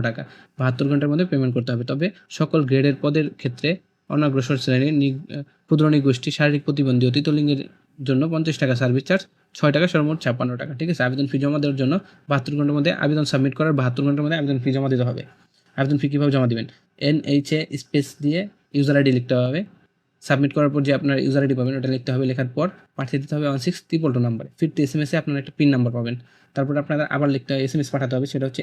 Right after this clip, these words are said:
এনএইচএ স্পেস ইএস লিখে স্পেস পিন নাম্বার লিখবেন। পিন নাম্বার যেটা এসএমএস এ পাবেন। তারপর পাঠিয়ে দিতে হবে ওয়ান সিক্স ট্রিপল টু নাম্বারে। ফিরতে এসএমএস এ আপনাদের কংগ্রাচুলেশন মেসেজ আসবে এবং ইউজার আইডি এবং পাসওয়ার্ড দিয়ে দেবে। পরবর্তীতে এসএমএস এর মাধ্যমে আপনাদের জানিয়ে দেওয়া হবে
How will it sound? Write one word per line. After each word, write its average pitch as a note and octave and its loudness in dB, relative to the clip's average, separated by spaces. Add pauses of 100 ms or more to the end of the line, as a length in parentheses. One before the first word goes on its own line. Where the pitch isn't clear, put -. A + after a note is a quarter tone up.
এনএইচএ D3 0 (120)
স্পেস E3 -4 (100)
ইএস C#3+ 0
লিখে C3+ -2
স্পেস F3 -4
পিন C#3+ -2
নাম্বার B2 2
লিখবেন। A#2 -2
পিন C3 -4
নাম্বার C3+ -2
যেটা C#3+ -4
এসএমএস C3 -2
এ B2+ -4
পাবেন। B2+ -2 (840)
তারপর C#3 0
পাঠিয়ে C#3+ 2
দিতে D#3 -4
হবে F3 -2
ওয়ান C#3+ -2
সিক্স E3 -4
ট্রিপল D#3 0
টু B2 -2
নাম্বারে। A#2+ -4 (280)
ফিরতে D#3+ -2
এসএমএস D3 -4
এ E3 -2
আপনাদের D#3 -2
কংগ্রাচুলেশন D3+ -2
মেসেজ C3+ 0
আসবে C#3+ 0
এবং D3+ -2 (180)
ইউজার D3 2
আইডি D3 0
এবং C#3 0
পাসওয়ার্ড B2+ -4
দিয়ে B2 2
দেবে। A#2+ 2 (400)
পরবর্তীতে E3 2
এসএমএস D3+ 2
এর D#3 2
মাধ্যমে C3 0
আপনাদের C#3 0
জানিয়ে C#3+ 0
দেওয়া B2 2
হবে D3 2